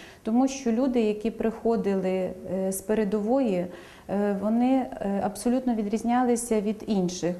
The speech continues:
От навіть коли ми за ними спостерігали зі сторони, коли в нас проходили різноманітні концертні міроприємства,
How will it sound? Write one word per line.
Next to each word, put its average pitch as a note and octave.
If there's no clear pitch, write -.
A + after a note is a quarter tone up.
От F#3+
навіть A#3
коли A3+
ми A#3
за A3
ними A3+
спостерігали A3+
зі G#3+
сторони, A#3+
коли A3
в G#3
нас A3
проходили G#3
різноманітні G#3
концертні A3+
міроприємства, G#3